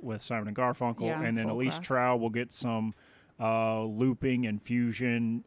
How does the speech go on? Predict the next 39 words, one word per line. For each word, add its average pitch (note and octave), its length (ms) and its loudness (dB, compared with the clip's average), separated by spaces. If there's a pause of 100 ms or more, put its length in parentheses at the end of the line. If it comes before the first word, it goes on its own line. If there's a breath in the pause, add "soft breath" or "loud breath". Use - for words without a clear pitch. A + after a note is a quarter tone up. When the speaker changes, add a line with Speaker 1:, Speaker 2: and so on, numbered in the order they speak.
(160)
Speaker 1:
uh, A2 260 0
kinda A#2 480 -2
jazz, A#2+ 420 -2
kinda A2 300 -2
rock, A#2 480 0
kinda A2 420 -2
this A#2 320 -4
and A2 140 -4
that, A2+ 300 -4
pop. A#2 340 -2
It's - 220 -8
a A2+ 60 -6
little B2 200 0
bit A#2+ 140 0
of A2+ 40 0
everything A#2+ 360 0
Speaker 2:
Yeah. A2 60 0
Speaker 1:
'cause - 120 -8
she A2+ 140 -8
does A#2 200 -2
all A#2 140 2
the A2 140 -4
instruments A2+ 400 -6
herself A#2 400 -4
and G2 120 -6
loops A2+ 280 -6
it A2+ 100 -6
right A2 220 -4
there A2 140 -4
live G#2+ 280 -2
on G2 140 -6
stage. G#2 360 -8
It's G#2+ 100 -14
very F3+ 260 0
fun C3 300 0
to A2 60 0
watch. G#2 460 0
Like, G2+ 220 -8
she's C3 240 -8